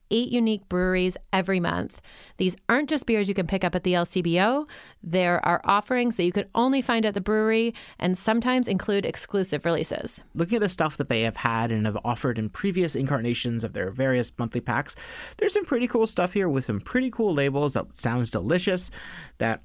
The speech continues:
Speaker 2: I <laughs> would be very happy to receive. I mean, I'd be so excited if I saw, if I went to the L C, my, and I live in Parkdale. As far as L C B Os with craft beer selections go,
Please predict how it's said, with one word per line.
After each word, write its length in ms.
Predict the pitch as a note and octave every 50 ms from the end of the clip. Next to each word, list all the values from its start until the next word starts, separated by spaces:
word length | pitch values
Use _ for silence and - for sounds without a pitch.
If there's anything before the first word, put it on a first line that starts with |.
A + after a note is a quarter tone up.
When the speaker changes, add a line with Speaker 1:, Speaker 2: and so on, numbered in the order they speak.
| -
Speaker 2:
I 220 | - F#3+ B3+ D#4+ F#4 -
<laughs> 60 | -
would 120 | G3 F#3+ C3+
be 220 | D#3 D3+ D3 D3+
very 480 | C#3+ C3+ B2 C3 B2+ E3+ F#3+ G3+ G3 D#3+
happy 400 | D3+ D3 C#3+ - E3+ D3+ D3+ D3
to 160 | - - E3+
receive. 560 | D#3+ E3 D#3 - - F3+ F#3 F#3+ G3+ G3+ F#3+ - - - -
I 100 | C#3+ C#3
mean, 80 | C3
I'd 160 | B2+ A2+ C3 C3
be 80 | C3+
so 300 | B2 - - - C#3 C#3+
excited 420 | D3+ C3+ - - A2+ E3+ F3+ - -
if 180 | F#2 - - G#3
I 100 | G3 D3
saw, 420 | - - - D#3+ B2+ A#2+ B2 A#2+
if 100 | - -
I 60 | B2+
went 300 | A#2 A2 A2+ A#2 - -
to 80 | - A#2+
the 120 | G#2+ G#2+
L 120 | G2+ G#2 G#2
C, 120 | - - -
my, 160 | A#2+ A#2 -
and 100 | - C3
I 160 | C#3 C#3+ C#3+ C#3 - -
live 240 | - D3 C#3 B2+ B2+ - - - -
in 120 | A#2+ A2
Parkdale. 560 | - A2+ G#2 G2+ - - G#2 G#2 C3 F3 F#3 - - - - - - -
As 180 | - C3+ C3 -
far 160 | - C#3+ C3
as 100 | B2 A#2
L 80 | A#2 A2
C 120 | - -
B 120 | A#2 A2 G#2+
Os 200 | G#2 G#2 G#2+ -
with 140 | - - -
craft 220 | - G#2 G2+ -
beer 120 | G#2 G2
selections 400 | G#2 - A2+ A2+ - - C3+ B2+
go, 300 | C3 D3+ D#3 E3 G3 A3